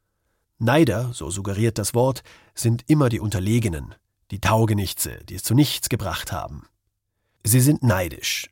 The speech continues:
nicht auf die Privilegien, die ein anderer genießt, sondern in Wirklichkeit auf dessen Leistung. Es war ein genialer rhetorischer Streich.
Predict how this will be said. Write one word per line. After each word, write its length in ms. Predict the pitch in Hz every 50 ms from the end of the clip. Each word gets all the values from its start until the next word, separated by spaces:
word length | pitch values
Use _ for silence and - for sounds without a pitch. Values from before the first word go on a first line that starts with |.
| -
nicht 320 | - 120 110 - - - -
auf 140 | 98 - -
die 120 | - 90
Privilegien, 920 | - - - 104 87 92 113 139 143 123 98 82 82 82 82 78 69 - -
die 160 | 107 107 -
ein 160 | 92 98 85
anderer 440 | 87 104 120 120 113 107 107 110 107
genießt, 520 | 104 110 120 135 143 127 - - - - _ - - _ _ _ _ _ _ -
sondern 380 | 117 135 143 151 156 156 156
in 220 | - - 107 92 90
Wirklichkeit 720 | 98 98 95 - 98 92 - - - 101 95 92 - -
auf 220 | - - 107 - -
dessen 340 | - 117 - - - 139 127
Leistung. 500 | 127 123 123 110 - - - - - _ _ _ _ _ _ _ _ _ _ _ _ _ _ _ _ -
Es 120 | 120 -
war 120 | 135 131 117
ein 140 | 127 123 113
genialer 600 | 107 110 107 107 113 120 131 123 98 87 80 82
rhetorischer 540 | 90 - - - 101 90 87 90 - 85
Streich. 560 | - - - - - - - - - - -